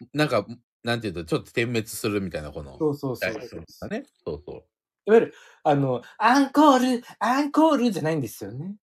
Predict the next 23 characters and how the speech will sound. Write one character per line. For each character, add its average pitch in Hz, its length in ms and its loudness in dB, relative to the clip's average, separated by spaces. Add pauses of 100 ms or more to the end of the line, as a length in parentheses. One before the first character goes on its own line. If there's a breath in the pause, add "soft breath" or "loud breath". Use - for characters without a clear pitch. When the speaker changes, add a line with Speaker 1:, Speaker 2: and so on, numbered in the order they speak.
(360)
Speaker 1:
う 101 100 -10
ん。 90 340 -10 (1400)
Speaker 2:
そ 139 240 -2
う、 - 60 -6
あ 131 180 2
の、 123 340 -4 (140)
そ 147 140 -10
の、 131 100 -6
み 139 180 -2
ん 190 80 -2
な 208 140 0
で 160 300 4
狼 156 360 2
の 113 80 -6
遠 151 280 -2
吠 147 200 0
え 147 40 4
を 151 60 -2
す 147 160 -14
る 156 80 -4
っ - 20 -12
て - 200 -10
い 123 100 -2